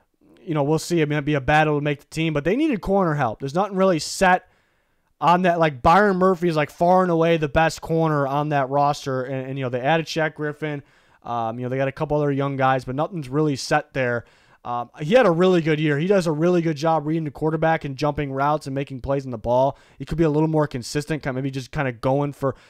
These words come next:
he kinda can get fooled by the quarterback, but sometimes he, that's how he makes his money. You know, that's how he makes the big plays. Um, you know, L S U coulda really used him still if they had him this year, but,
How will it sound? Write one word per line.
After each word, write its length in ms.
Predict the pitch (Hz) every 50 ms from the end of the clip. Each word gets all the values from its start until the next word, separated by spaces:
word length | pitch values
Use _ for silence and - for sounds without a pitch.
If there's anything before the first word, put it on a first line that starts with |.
| _ _ -
he 200 | - 160 165 185
kinda 280 | - - 208 202 208 185
can 160 | - - 165
get 140 | 156 156 -
fooled 320 | - - 170 180 180 175
by 80 | 180 180
the 80 | 175 170
quarterback, 520 | - - 180 175 175 170 175 175 175 170
but 140 | - 147 131
sometimes 480 | - 156 151 - 160 156 147 147 131
he, 200 | 135 131 127 113 _ _ _ _ _ _ _ _ _ _ _ _ _ -
that's 240 | 170 147 151 147 -
how 100 | 160 151
he 80 | 143 135
makes 260 | 135 143 147 143 -
his 180 | 151 135 117 107
money. 280 | 120 135 147 135 120
You 100 | 107 113
know, 80 | 120 123
that's 120 | 127 -
how 100 | 156 143
he 60 | 139
makes 200 | 135 139 135 -
the 100 | - 127
big 240 | 113 139 143 120 -
plays. 400 | - 135 135 139 131 127 117 - _ _ _ _ _ - -
Um, 460 | - 117 117 113 110 110 110 110 110 - - _ -
you 120 | 151 143
know, 40 | 127
L 200 | 117 156 175 160
S 120 | - - -
U 100 | 185 180
coulda 200 | - 180 156 135
really 260 | 135 139 135 135 139
used 220 | 151 156 151 -
him 80 | 147 143
still 320 | - - - 165 151 139 139
if 60 | 131
they 120 | 135 135
had 160 | 139 139 139 139
him 100 | 131 135
this 240 | 139 131 - -
year, 180 | 135 131 127 127
but, 280 | 120 - 127 123 117